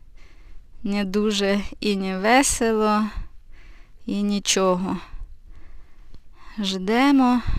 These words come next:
щоб побистріше вже закінчилась ця війна, щоб всі вже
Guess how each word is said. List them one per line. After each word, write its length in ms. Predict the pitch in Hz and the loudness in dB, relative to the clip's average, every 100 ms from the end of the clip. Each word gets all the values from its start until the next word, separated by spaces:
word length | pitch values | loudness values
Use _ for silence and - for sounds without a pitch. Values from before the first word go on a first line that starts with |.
| - | 0
щоб 260 | - - 202 | -4 -4 -4
побистріше 1040 | - 196 190 - - 196 220 208 - 196 | -2 -2 2 4 4 6 6 4 2 0
вже 420 | 190 190 196 190 190 - - - - - - | 0 0 2 0 -2 -8 -8 -6 -8 -8 -4
закінчилась 1000 | 185 196 - 220 214 - 202 196 196 - | 0 0 2 4 4 2 2 4 4 4
ця 240 | 202 196 | 4 4
війна, 560 | 185 190 196 220 262 262 - - - - | 4 2 4 6 4 2 -4 -14 -14 -10
щоб 380 | - 202 139 - - - - - - - - - - | -4 -2 -2 -6 -8 -12 -10 -10 -10 -8 -8 -10 -6
всі 320 | - - 220 | 0 4 4
вже 420 | 196 190 208 202 | 4 4 4 4